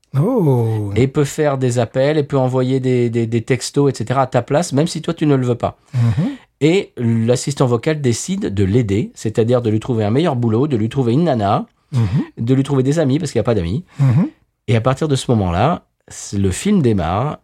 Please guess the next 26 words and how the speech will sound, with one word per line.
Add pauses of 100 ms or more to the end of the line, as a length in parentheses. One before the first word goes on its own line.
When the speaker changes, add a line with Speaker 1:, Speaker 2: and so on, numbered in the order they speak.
Speaker 2:
et (280)
c'est
un
petit
peu
cette,
euh,
bah,
c'est
lui,
et
qui
est,
euh,
si
tu
veux,
avec
son
téléphone,
qui
prend
sa
vie
en
main.